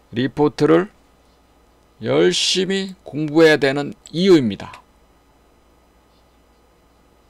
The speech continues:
그러니까 앞으로도 열심히 공부하시고 또 과감하게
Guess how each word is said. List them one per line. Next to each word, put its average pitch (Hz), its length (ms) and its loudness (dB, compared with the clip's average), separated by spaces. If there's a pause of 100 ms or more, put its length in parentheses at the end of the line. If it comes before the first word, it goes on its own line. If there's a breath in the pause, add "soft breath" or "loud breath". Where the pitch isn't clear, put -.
(840)
그러니까 113 260 0
앞으로도 135 580 -2 (2250)
열심히 202 720 2
공부하시고 170 840 2 (2500)
또 110 840 0 (720)
과감하게 147 800 2